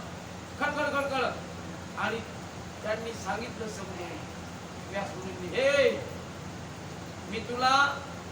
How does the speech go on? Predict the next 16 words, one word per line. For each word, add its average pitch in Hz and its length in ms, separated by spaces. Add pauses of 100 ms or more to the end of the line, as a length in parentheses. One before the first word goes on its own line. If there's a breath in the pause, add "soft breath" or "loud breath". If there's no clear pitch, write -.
(240)
प्रेमानं 254 480
सांगतोय, 226 440 (1000)
माझ्या 277 760 (360)
सांगण्यामध्ये 285 680
व्यत्यय 277 360
येत 302 260
आहे, 311 300 (340)
व्यत्यय 254 420
नाही 269 140
आला 277 280
पाहिजे. 247 280 (1120)
तू 240 60 (320)
आपला, 254 480 (580)
तुझा 247 220
स्वभाव 277 440
आहे, 285 240